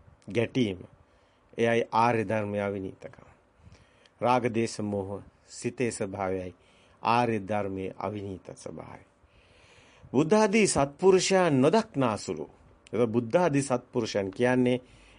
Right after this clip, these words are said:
ඒ බුද්ධ ස්වභාවය හඳුනන, සිතුවිලි මිදුණු ආර්ය භූමිය හඳුනන, නාම රූප වලින් මිදුණු ඒ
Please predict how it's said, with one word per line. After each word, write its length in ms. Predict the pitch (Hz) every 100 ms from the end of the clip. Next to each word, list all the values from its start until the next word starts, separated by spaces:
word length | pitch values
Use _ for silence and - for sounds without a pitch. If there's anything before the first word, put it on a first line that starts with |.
| -
ඒ 80 |
බුද්ධ 220 | 123 127 143
ස්වභාවය 500 | 147 147 180 160 139
හඳුනන, 460 | 131 165 135 92 98
සිතුවිලි 560 | - 120 131 131 127 127
මිදුණු 400 | 127 131 170 196 - - -
ආර්ය 340 | 107 139 170 127
භූමිය 400 | 113 131 120 117
හඳුනන, 400 | 110 139 104 95 - _ _ _
නාම 280 | 107 120 127 120
රූප 240 | 131 131
වලින් 300 | 123 117 113
මිදුණු 360 | 110 117 123 117
ඒ 200 | 110 101